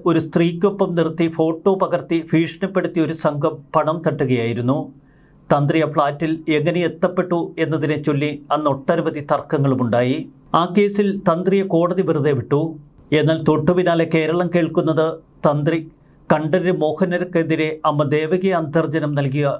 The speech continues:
ഒരു കേസാണ്. മകനും ഭാര്യയും ചേർന്ന് തന്റെ പണവും കാറുമടക്കം തട്ടിയെടുത്തു എന്ന അമ്മ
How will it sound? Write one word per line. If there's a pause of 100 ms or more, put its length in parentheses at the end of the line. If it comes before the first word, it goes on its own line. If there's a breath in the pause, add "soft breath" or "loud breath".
(120)
ഒരു
കേസാണ്. (140)
മകനും
ഭാര്യയും
ചേർന്ന്
തന്റെ
പണവും (120)
കാറുമടക്കം (100)
തട്ടിയെടുത്തു
എന്ന
അമ്മ